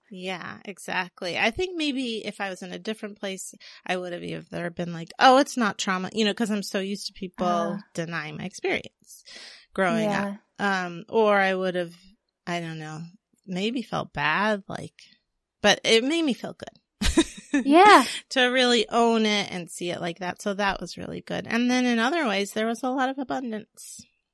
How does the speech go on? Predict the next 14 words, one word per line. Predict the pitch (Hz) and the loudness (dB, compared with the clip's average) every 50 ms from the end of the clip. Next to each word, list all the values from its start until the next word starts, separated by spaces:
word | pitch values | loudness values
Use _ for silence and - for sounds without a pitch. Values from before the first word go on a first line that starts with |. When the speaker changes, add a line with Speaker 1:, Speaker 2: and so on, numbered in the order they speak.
| _ - | _ -8
Speaker 1:
So | - - 233 220 214 | -4 0 0 0 0
it | - - | 0 -2
was, | 226 226 220 - - - | -4 -6 -8 -10 -12 -10
yeah, | 233 220 214 185 - _ - | -8 -8 -8 -10 -12 _ -10
both | 196 190 - - | -10 -10 -10 -12
of | - 185 - | -14 -10 2
those | - 311 370 440 | 8 10 10 10
Speaker 2:
Oh, | 453 | 10
Speaker 1:
things. | - 494 523 587 571 523 453 | 10 10 10 10 10 10 10
Speaker 2:
good. | 359 269 226 208 427 | 10 8 8 6 2
Speaker 1:
Yeah. | 277 - - _ _ _ _ _ _ _ _ _ _ _ - - - - _ _ _ _ - | -2 -6 -12 _ _ _ _ _ _ _ _ _ _ _ -20 -20 -20 -20 _ _ _ _ -2
Speaker 2:
Cool. | - 415 494 269 247 233 - - _ _ _ _ 254 | 2 6 6 6 6 4 2 -6 _ _ _ _ -10
Speaker 1:
Yeah. | 294 240 185 202 - - _ _ _ _ _ _ - - - - - - - - - - | -10 -10 -10 -10 -14 -18 _ _ _ _ _ _ -20 -20 -18 -18 -16 -16 -16 -16 -14 -2
Speaker 2:
So | - - 294 285 294 302 285 285 285 285 285 277 277 - - | 2 4 4 4 4 4 4 4 4 2 2 2 0 0 -2